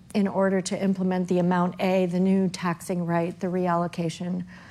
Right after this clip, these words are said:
um, of some portion of residual profits. So we have been working on that multilateral, uh, convention,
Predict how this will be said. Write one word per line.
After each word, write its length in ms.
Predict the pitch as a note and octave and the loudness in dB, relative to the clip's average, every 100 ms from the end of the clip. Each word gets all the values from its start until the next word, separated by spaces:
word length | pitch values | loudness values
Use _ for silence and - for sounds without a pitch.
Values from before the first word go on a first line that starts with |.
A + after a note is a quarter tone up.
| - - - | -20 -14 -2
um, 360 | F#3 E3+ F3 - | 2 2 2 -2
of 160 | F3 | -4
some 460 | - F#3+ F3+ F3+ F3 | -2 0 2 2 0
portion 520 | - F#3 E3 F3+ F3 | -2 -6 -4 -4 -4
of 200 | F#3 E3 | -4 -4
residual 560 | F#3 F3 F3+ F#3 F3 E3 | -4 -6 -6 -4 -4 -6
profits. 640 | - F3+ D#3+ - E3 - | -6 -6 -4 -6 -8 -6
So 340 | - F#3 F#3 F3+ - - - - B3+ | -2 0 0 -4 -14 -20 -20 -2 8
we 140 | B3+ | 10
have 140 | B3 | 10
been 160 | A3+ G#3 | 8 8
working 380 | G#3 G#3 G#3+ G3 | 6 6 2 2
on 280 | F#3 F#3+ F#3 | 2 2 4
that 340 | F#3 F#3+ - | 2 -2 0
multilateral, 1000 | G#3 G3 F#3 G#3 F#3+ F3+ F3+ F3 F3 F#3+ | 2 4 2 -2 0 2 2 0 0 -4
uh, 180 | G3+ F#3 F#3 | -4 -6 -2
convention, 840 | G3 F#3 F#3+ G#3 G#3+ G#3+ G#3 | 0 2 4 2 2 0 0